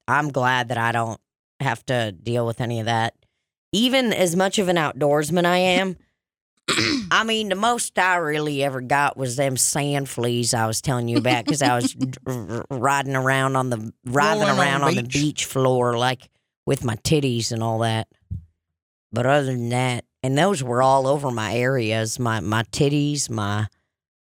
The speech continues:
Speaker 1: my
Speaker 2: Then
Speaker 1: bottoms.
Speaker 2: yesterday, we were at Maggie's doing the calendar thing and ordered barbecue. <clears throat> They give, uh, the dogs rib bones.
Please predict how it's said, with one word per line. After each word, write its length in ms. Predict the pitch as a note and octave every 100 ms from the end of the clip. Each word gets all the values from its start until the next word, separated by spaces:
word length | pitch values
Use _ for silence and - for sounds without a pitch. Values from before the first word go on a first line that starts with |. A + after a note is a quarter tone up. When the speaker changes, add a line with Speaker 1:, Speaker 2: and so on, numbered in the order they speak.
| _ -
Speaker 1:
my 80 | C4+
Speaker 2:
Then 120 | D#4+
Speaker 1:
bottoms. 340 | F#4+ - D4+ -
Speaker 2:
yesterday, 360 | A#3+ G3+ A3+ -
we 100 | A#3
were 100 | A3+
at 100 | G3+
Maggie's 380 | G#3 A#3 A3+ G#3+
doing 180 | G#3+ G3
the 80 | F#3
calendar 480 | A3 A3 A3 F#3
thing 400 | D#3+ D3 C3+ F#3 -
and 100 | F3+
ordered 280 | D#3 E3+ D#3+
barbecue. 540 | E3+ F#3 F#3+ - C3 F3+ - _ _ _ _ -
<clears throat> 40 | D#4 C#4 - _ _ _ _ _ _ - _ _ _ _ _
They 100 | G3
give, 340 | F#3+ G3 F#3+ F#3
uh, 220 | G3+ C3+
the 140 | E3
dogs 340 | D#3+ D#3+ D#3+ D#3+
rib 280 | E3+ G#3+ F#3
bones. 580 | C3+ C#3 F#3+ - -